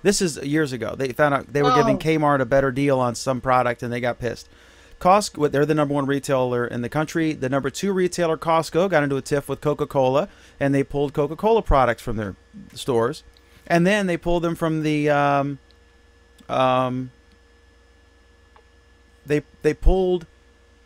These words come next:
Speaker 1: the, them, the Coca-Cola products from their, uh, their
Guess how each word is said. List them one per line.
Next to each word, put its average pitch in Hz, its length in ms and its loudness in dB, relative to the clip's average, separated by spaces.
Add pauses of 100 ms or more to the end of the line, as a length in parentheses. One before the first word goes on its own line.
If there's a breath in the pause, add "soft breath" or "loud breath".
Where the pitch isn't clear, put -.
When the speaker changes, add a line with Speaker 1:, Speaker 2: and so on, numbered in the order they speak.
(400)
Speaker 1:
the, 147 100 -10
them, 151 380 -2
the 143 160 -2
Coca-Cola 170 460 0
products 160 360 0
from 156 200 -4
their, 143 360 0 (420)
uh, 131 480 -4 (580)
their 139 200 0